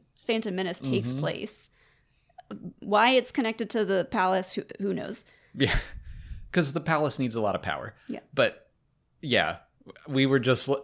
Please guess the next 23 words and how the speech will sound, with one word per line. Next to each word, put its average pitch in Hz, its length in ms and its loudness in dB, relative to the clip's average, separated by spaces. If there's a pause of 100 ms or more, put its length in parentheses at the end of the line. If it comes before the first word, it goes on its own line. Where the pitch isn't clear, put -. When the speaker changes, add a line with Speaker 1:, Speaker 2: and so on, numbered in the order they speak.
(120)
Speaker 2:
like, 117 200 -2
we 131 140 0
could 156 280 4
have 143 260 2 (260)
kept 127 320 2
going. 101 320 2
We 104 140 -2
could 123 160 2
have 120 80 0
still 117 260 2
been 107 220 0
in 104 160 -2
the 104 80 -4
game, 92 420 -2 (420)
uh, 92 340 0 (340)
if 123 200 0
only 98 440 2
we 92 240 -6
had 98 240 -4
thought 104 340 -2
to 113 100 -2
make 101 240 -4
an 101 120 0